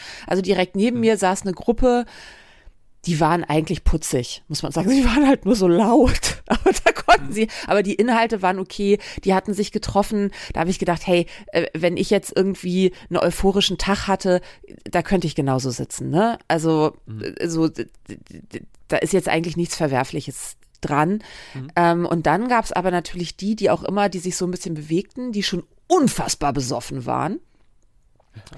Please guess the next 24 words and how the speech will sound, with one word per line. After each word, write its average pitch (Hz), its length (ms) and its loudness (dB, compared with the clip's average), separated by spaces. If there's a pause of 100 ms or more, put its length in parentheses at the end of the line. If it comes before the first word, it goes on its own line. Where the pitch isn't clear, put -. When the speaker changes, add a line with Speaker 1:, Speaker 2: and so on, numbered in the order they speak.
(360)
Speaker 1:
Und 214 240 2
wie 240 200 4
so 240 460 6 (400)
Jungs 277 880 2 (400)
aus - 160 0
der 220 100 2
letzten 233 380 -4
Reihe 220 320 4
vom 220 220 -2
Schulbus 247 1160 2 (340)
mit 220 280 2
vierzehn 226 1040 2 (640)
andere 247 300 0
Fahrgäste 233 640 0
ärgerten. 147 600 0 (1700)
Und 233 120 0
die 285 140 6
hatte 285 200 0
ich - 160 -4
im 202 120 0
Blick 147 360 0
und 185 180 -4
dachte 208 280 0
so, 160 480 0